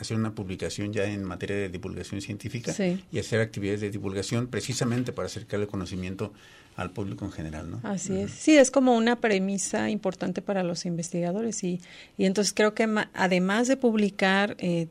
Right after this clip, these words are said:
Speaker 2: todos estos que han desfilado por el cantinero, que les agradecemos muchísimo, pues dedican este tiempo de no solo publicar, sino tener como este acercamiento, ¿no? con
Speaker 1: Ujú.
Speaker 2: el, con el público.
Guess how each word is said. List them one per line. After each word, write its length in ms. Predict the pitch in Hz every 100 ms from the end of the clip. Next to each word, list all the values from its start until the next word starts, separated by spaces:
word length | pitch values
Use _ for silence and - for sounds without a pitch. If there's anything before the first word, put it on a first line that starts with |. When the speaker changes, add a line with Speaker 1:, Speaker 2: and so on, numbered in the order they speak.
| -
Speaker 2:
todos 320 | 196 220 226
estos 320 | 214 - 220
que 120 | -
han 100 | 196
desfilado 480 | 202 - 190 180 185
por 100 | 196
el 140 | 190 180
cantinero, 560 | 175 170 175 175 190
que 160 | - 170
les 280 | 165 160 175
agradecemos 500 | 165 165 180 180 202
muchísimo, 520 | 196 202 190 202 214
pues 220 | 190 175
dedican 440 | 180 180 180 208
este 220 | 208 - 208
tiempo 420 | 202 185 196 208 - - - - -
de 120 | 185
no 160 | 190
solo 240 | 190 226 226
publicar, 480 | 208 190 185 185 185
sino 280 | 208 190 180
tener 300 | 175 175 180
como 200 | 196 190
este 180 | -
acercamiento, 800 | 190 190 - 170 165 170 175 190
¿no? 160 | 190 214
con 200 | 190 175
Speaker 1:
Ujú. 100 | 165
Speaker 2:
el, 80 | 156
con 200 | 170 165
el 120 | 165
público. 440 | 214 214 214 -